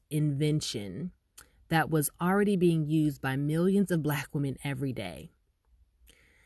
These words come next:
Sarah says, "It inspired me to create something of my own. It has a lot of features of a silk pillowcase.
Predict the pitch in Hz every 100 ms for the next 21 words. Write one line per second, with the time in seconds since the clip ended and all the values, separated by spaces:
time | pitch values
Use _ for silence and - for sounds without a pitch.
0 | _ _ - - 285 294 302 - 277 269
1 | - 302 311 - - 269 311 320 262 277
2 | 277 - 262 - 220 240 277 - 247 233
3 | 233 220 202 196 - 160 156 135 110 127
4 | - _ _ _ - - 214 226 220 202
5 | 208 254 277 - 233 226 - 240 240 247
6 | 247 - 180 170 170 - 185 196 - -
7 | - 180 170 143 - 120 76 - - -